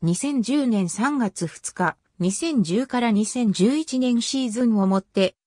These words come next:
チームを廃部することを発表した。また、同年には羽田空港近隣の体育館も閉鎖され、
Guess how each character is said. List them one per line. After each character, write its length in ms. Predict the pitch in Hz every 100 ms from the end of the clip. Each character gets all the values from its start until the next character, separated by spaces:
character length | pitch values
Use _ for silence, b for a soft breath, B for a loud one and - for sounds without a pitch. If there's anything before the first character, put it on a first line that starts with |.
| _
チ 200 | - 302
ー 20 |
ム 160 | 247 170
を 100 | 143
廃 260 | - 214
部 120 | 254 269
す 160 | -
る 100 | 240
こ 140 | 233 202
と 180 | 202
を 60 | 180
発 220 | - 143 -
表 160 | 175 180
し 120 | -
た。 240 | 156 139 _ _ _ _ _
ま 120 | 202
た、 260 | 202 220 - _ _
同 220 | - 220 294
年 240 | 294 269
に 140 | 262
は 200 | 196 175 - _ _
羽 300 | - 220 294
田 120 | 302
空 240 | - 302
港 300 | - 269 269
近 220 | 247 277
隣 180 | 320 233
の 180 | 185 160
体 300 | - 185 269
育 220 | 269 -
館 180 | - 233
も 200 | 180 156
閉 200 | 143 175
鎖 160 | - 196
さ 160 | 170
れ、 180 | 156